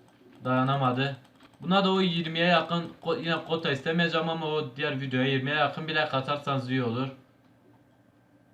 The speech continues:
Bir dahaki videoda challenge'lı olacak. O yüzden challenge'larınızı yazmayı unutmayın. Belliydi zaten onun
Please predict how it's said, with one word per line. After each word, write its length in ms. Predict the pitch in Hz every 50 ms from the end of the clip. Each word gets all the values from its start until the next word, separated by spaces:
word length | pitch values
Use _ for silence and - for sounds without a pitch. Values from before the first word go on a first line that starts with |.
| _ _ _ _ _ _ _ _ _ _ _ _ _ _ _ - -
Bir 60 | 139 147
dahaki 300 | 165 147 127 - 156 160
videoda 380 | 165 156 160 156 151 143 -
challenge'lı 440 | - 143 135 131 127 - - 151 147
olacak. 500 | 139 123 120 113 107 120 135 143 139 - - - - _ _ _ _ _ _ _ _ _
O 120 | 127 139 139
yüzden 260 | 135 131 151 151 139
challenge'larınızı 720 | - 160 147 147 143 - - 135 131 127 123 110 117 131 139
yazmayı 440 | 143 139 131 127 127 131 131 135 135
unutmayın. 520 | 135 135 - - 123 117 117 120 120 - - - _ - - -
Belliydi 440 | 127 131 135 143 160 170 160 143 131
zaten 360 | 117 131 123 117 120 - 131
onun 380 | 135 135 135 139 139 135 -